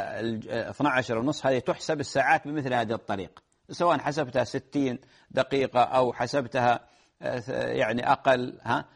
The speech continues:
هي ساعات، وقت من الزمن. هذا قول جماهير أهل العلم. فهناك قول لبعض العلماء بأن الساعات هذه هي، هي من ساعة،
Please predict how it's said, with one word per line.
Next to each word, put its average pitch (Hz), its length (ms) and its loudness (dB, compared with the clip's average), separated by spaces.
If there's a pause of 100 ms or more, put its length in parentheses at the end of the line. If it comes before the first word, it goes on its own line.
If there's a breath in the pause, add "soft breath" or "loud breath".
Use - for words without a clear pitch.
(180 soft breath)
هي 170 320 4
ساعات، 123 560 2
وقت 151 260 0
من 123 140 -2
الزمن. 95 400 -4 (480 soft breath)
هذا 135 220 2
قول 170 280 4
جماهير 156 480 2
أهل 117 200 0
العلم. 101 300 0 (460)
فهناك 202 440 2
قول 175 300 4
لبعض 139 300 2
العلماء 117 440 0
بأن 123 280 0
الساعات 147 540 0
هذه 123 340 0
هي، 156 180 0 (400 loud breath)
هي 151 200 4
من 147 320 0 (180)
ساعة، 143 680 0